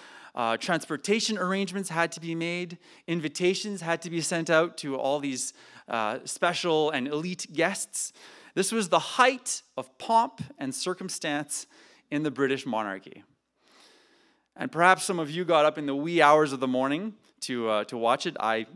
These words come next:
I didn't, uh, but I did watch some of the highlights afterwards. And one of the, one of the, the poignant moments for me is, is after the king is crowned and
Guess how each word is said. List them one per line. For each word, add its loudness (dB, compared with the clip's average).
I -6
didn't, -6
uh, 4
but -2
I 4
did 4
watch 6
some -2
of -2
the 6
highlights 4
afterwards. 0
And 0
one 2
of 6
the, 8
one 0
of -2
the, 4
the -4
poignant 0
moments -2
for -10
me -4
is, -8
is -10
after -4
the -8
king -8
is -4
crowned -4
and -8